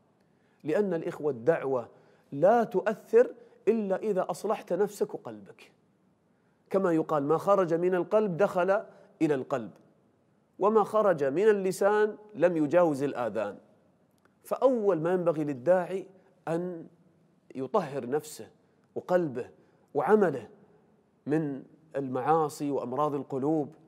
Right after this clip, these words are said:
ويكون أيضًا طاهرًا في ثيابه الظاهرة، في مظهره، فهذا أدعى لقبول الناس. إذا رأوا القدوة الحسنة في هذا الداعي، إذا رأوا السمت الطيب،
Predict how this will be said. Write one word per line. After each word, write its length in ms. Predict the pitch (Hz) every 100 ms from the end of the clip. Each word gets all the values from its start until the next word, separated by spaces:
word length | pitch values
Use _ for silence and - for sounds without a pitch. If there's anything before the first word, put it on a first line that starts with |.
| _ _ _ _
ويكون 420 | - 165 160 208 190
أيضًا 320 | 190 185 170
طاهرًا 720 | 180 202 202 185 202 202 156
في 220 | 143 185 185
ثيابه 520 | 190 208 202 180 175
الظاهرة، 600 | 151 165 208 170 156 131
في 160 | 139
مظهره، 500 | 175 208 170 160 127 - _ _ _ _ _ _ _
فهذا 480 | - 135 170 160 -
أدعى 260 | 202 156 143
لقبول 480 | 143 143 123 135 117
الناس. 580 | 113 120 110 - - _ _ _ _ _ _
إذا 180 | 131 127
رأوا 380 | 127 156 143 123 - _ _ -
القدوة 420 | 135 190 220 202
الحسنة 400 | 151 170 160 147
في 100 | 135
هذا 140 | 131 120
الداعي، 540 | 104 123 120 110 117 - _ _ _ _
إذا 180 | 147 151
رأوا 440 | 156 170 165 160 123 - _ _ -
السمت 420 | 143 - 190 -
الطيب، 580 | 147 - 165 160 147